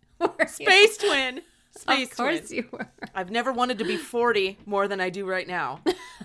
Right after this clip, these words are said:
Speaker 2: And it'll be the only time. <laughs>
Speaker 1: Yeah, the once and only time we wanna be
Speaker 2: Yes.
Speaker 1: forty.
Speaker 2: Forty
Speaker 1: It's our
Speaker 2: episodes.
Speaker 1: fortieth episode. I can't believe it.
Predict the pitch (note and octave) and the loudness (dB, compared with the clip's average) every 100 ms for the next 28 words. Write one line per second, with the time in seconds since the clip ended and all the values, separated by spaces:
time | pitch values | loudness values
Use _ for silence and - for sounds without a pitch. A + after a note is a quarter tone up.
0 | - - - A#3+ A#3 A#3 C4+ C#4 C#4+ F4 | -12 -6 -6 0 0 2 4 8 8 8
1 | D4 E4 F4+ - - - - - E4+ E4+ | 4 4 0 0 -4 -8 -10 -4 0 0
2 | - A3 A3+ - - C#4 B3 G3+ G#3+ C4+ | 2 2 2 -2 -10 0 0 2 2 0
3 | - - - G#3 G#3+ A#3+ B3+ B3+ A#3+ G#3 | -6 -10 -6 -4 -2 -2 -2 0 4 4
4 | F#3+ F#3+ G3+ G3+ G3 A3+ F3+ G#3 G3+ F#3+ | 4 0 -2 -2 -2 -6 -10 -6 -6 -6
5 | F#3 F#3 C4+ - - _ _ - A3+ B3+ | -8 -10 -14 -18 -20 _ _ -6 -4 2
6 | C#4+ C#4+ C#4 F#3+ E3 - - _ C4 D4+ | 4 4 2 -4 -4 -8 -20 _ -6 -4
7 | D#4 - C4+ D4 D4 - B3+ B3+ C#4+ C#4+ | -2 0 -2 -2 -6 -2 -2 0 0 0
8 | C#4+ C4 A#3+ A#3+ F#3+ F#3 - | 0 -4 -2 -4 -4 -4 -6